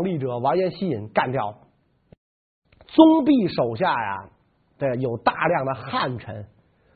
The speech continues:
这些汉臣呢，相当的多的呢，都是宋朝的降臣。而原来给金国划定制度、创制典章的汉臣呢，都是辽国的降-，降臣。现在女真贵族之间的斗争暂告一段落了，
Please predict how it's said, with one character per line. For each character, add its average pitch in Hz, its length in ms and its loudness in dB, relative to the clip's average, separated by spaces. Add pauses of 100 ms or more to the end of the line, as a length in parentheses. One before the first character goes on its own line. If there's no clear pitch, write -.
这 262 140 6
些 285 100 10
汉 277 340 2
臣 151 220 0
呢， 151 200 0
相 254 340 0
当 240 200 -2
的 202 80 2 (220)
多 240 240 2
的 170 80 0
呢， 135 120 -4
都 220 140 0
是 190 60 0
宋 208 460 0
朝 117 200 -8
的 120 120 -8 (480)
降 123 260 -4
臣。 110 240 -10 (540)
而 202 120 10
原 294 400 10
来 262 200 2
给 151 240 0 (160)
金 294 280 4
国 180 440 0
划 156 420 0
定 156 260 -2
制 208 280 -2
度、 156 280 -2
创 175 380 2
制 175 180 -2
典 117 360 -4
章 254 240 4
的 170 80 0
汉 143 260 -6
臣 117 160 -8
呢， 123 60 -4 (340)
都 262 140 2
是 208 60 2 (140)
辽 143 240 0 (220)
国 135 180 -4
的 131 80 -4
降-， 113 240 -10 (340)
降 139 200 0
臣。 110 220 -10 (720)
现 285 220 12
在 269 160 8
女 196 320 2
真 320 240 2
贵 294 300 10
族 180 260 0
之 180 100 -2
间 202 140 4
的 190 80 -2
斗 160 220 2
争 180 180 0
暂 180 240 2
告 160 220 2
一 175 40 -2
段 170 160 0
落 170 200 0
了， - 220 -6